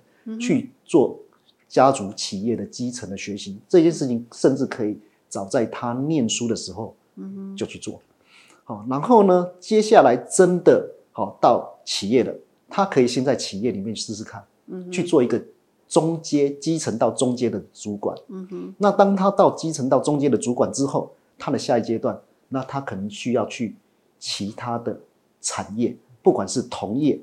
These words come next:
Speaker 1: 嗯哼。
Speaker 2: 或者是顾问业，哦，那去历练看看。甚至现在台湾的这些很多二代都会去念E M B A，可以透过这些所谓的，
Speaker 1: 嗯。
Speaker 2: 哦，学习而取得到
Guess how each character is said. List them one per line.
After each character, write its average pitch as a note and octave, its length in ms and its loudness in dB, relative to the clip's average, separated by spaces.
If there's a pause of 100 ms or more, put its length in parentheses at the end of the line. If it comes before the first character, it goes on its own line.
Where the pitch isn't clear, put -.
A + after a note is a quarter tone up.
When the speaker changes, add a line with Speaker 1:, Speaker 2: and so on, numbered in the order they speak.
Speaker 1:
嗯 F#3+ 180 -12
哼。 F#3 140 -14
Speaker 2:
或 - 100 6
者 - 80 -4
是 - 120 -4
顾 C3+ 280 2
问 B2 180 4
业， B2 260 2 (320)
哦， G2 300 -14
那 A#2 180 -2
去 G#2+ 340 -4 (120)
历 C3+ 180 0
练 A2 160 2
看 G2+ 200 -8
看。 G#2+ 200 -12 (340)
甚 E3+ 240 4
至 D3+ 340 6
现 D3 240 0
在 C#3+ 120 6
台 A2+ 260 0
湾 B2+ 320 2
的 A2+ 160 0
这 A#2 160 -8
些 A#2 180 -2
很 G#2+ 140 -6
多 A2 220 -2
二 B2 80 0
代 B2 140 0
都 A#2 120 0
会 A#2 100 0
去 A2+ 280 -4
念 A2+ 240 -2
E C3+ 100 2
M G#2+ 120 -2
B A2+ 260 -4
A， A2 120 -10 (260)
可 - 120 0
以 D3+ 60 6
透 D#3+ 200 2
过 D#3+ 200 6
这 - 260 0
些 D3 500 0
所 G#2 360 -6
谓 A#2 340 4 (160)
的， A2+ 80 -4
Speaker 1:
嗯。 - 100 -8 (360)
Speaker 2:
哦， G#2+ 180 -14
学 - 280 2
习 G#2+ 360 -2
而 A#2 140 -6
取 G3 340 -6
得 D3+ 200 -6
到 D3+ 320 4